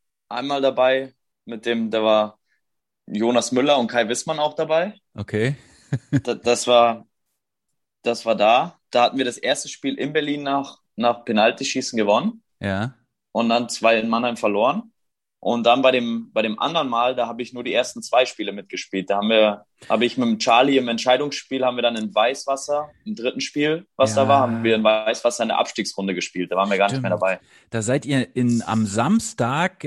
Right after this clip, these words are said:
Speaker 2: nach dem, nach der Niederlage in Mannheim über Nacht nach Weißwasser gefahren, um dann
Speaker 1: Genau, also wir
Speaker 2: dort das, äh, Playdown-Spiel zu machen.
Speaker 1: Ja, das ging noch früher los. Wir haben Freitag mit Weißwasser in Bayreuth gespielt.
Speaker 2: Ja.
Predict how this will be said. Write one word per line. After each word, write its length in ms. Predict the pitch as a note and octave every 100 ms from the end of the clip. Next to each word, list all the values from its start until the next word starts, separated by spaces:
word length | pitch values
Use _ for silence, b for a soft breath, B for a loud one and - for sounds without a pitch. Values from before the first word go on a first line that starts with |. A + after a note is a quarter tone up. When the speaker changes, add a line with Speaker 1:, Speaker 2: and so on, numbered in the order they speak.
| B2+
Speaker 2:
nach 360 | A#2 C3+ F#3
dem, 560 | - D#3 D#3 D#3 D3 A#2+
nach 200 | B2 C#3
der 160 | B2+
Niederlage 920 | A#2 A#2+ C#3+ F#3 G#3 F3+ E3+ F3+ F3+ E3+
in 500 | - D#3 D#3+ D#3 B2
Mannheim 600 | B2 D3+ E3 E3+ F3 F3
über 320 | D3+ C3 A#2+
Nacht 500 | A2 B2 G3+ - -
nach 240 | D3 B2+
Weißwasser 540 | A2 D#3 F#3+ C3+ A2+ G#2+
gefahren, 580 | G#2 - A#2+ E3 G#3 _ _ _ _ _ _ _ _ _ _ _
um 240 | C3+ D3+
dann 200 | B2+ B2+ D#3
Speaker 1:
Genau, 260 | E3+ G2+
also 220 | - G2
wir 80 | G2+
Speaker 2:
dort 380 | A#2+ C#3 D#3 -
das, 340 | D3 - -
äh, 640 | C3+ B2+ C3 B2+ A#2 F#2 G2+
Playdown-Spiel 760 | - C3+ C#3+ G#2+ G2+ - G2
zu 140 | - F2+
machen. 320 | F2 F2 - _ _ _ _ _ _ _ _ -
Speaker 1:
Ja, 80 |
das 180 | G2 A2+
ging 140 | B2 C3+
noch 160 | D#3
früher 240 | - A2+ F#2+
los. 280 | G2+ G2+
Wir 60 | G#2
haben 100 | G#2
Freitag 540 | - A2+ C3+ D3+ C#3
mit 140 | C3 A2
Weißwasser 480 | A#2+ C3 C3 A#2+ -
in 160 | E3+
Bayreuth 420 | A2+ A2 A#2 B2+
gespielt. 460 | - C3+ - D#3 A3
Speaker 2:
Ja. 200 | G#2+ G2+